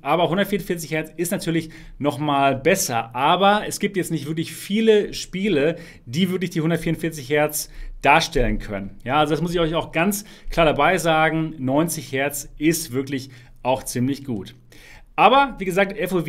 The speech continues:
definitiv besser. Ja, da kann ich also keinen eindeutigen Gewinner jetzt finden. Für diejenigen, die das scharfe Bild wichtig finden, da wird die G zwei besser sein. Und für diejenigen, die jetzt nicht das allerschärfste Bild brauchen und für die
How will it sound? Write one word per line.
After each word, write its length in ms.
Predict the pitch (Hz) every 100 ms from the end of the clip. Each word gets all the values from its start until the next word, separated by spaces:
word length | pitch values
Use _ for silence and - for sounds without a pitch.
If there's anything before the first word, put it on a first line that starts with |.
| 175 165
definitiv 720 | 127 139 156 160 156 165 -
besser. 420 | - 120 - 95 - - - - - - -
Ja, 300 | 240 175 -
da 140 | 190 202
kann 180 | 220 226
ich 180 | 214
also 260 | 180 185 180
keinen 680 | - - 226 254 170 151 -
eindeutigen 1000 | 208 254 214 151 143 135 120 104 - -
Gewinner 520 | 143 135 135 147 131
jetzt 280 | 120 120 -
finden. 440 | - 123 117 107 101
Für 220 | - 156
diejenigen, 720 | 123 202 233 208 165 180 190 - - -
die 80 |
das 320 | 160 160 - -
scharfe 460 | - 165 214 196
Bild 580 | 139 123 208 302 302 - - _
wichtig 400 | 117 - - 123
finden, 380 | - 117 101 107
da 260 | 139 180 190
wird 140 | 170
die 80 | 156
G 100 | 131
zwei 460 | - 127 139 233 247 - - -
besser 300 | 202 202 208
sein. 300 | 180 180 185
Und 100 | 160
für 160 | - 131
diejenigen, 640 | 170 196 190 180 180 170 - - -
die 80 | 156
jetzt 160 | 160
nicht 160 | 220 -
das 240 | 151 -
allerschärfste 640 | 180 277 208 - 131 131 139
Bild 200 | 135 143
brauchen 440 | 131 151 190 190
und 120 | 165 156
für 140 | 147
die 340 | 135 165 165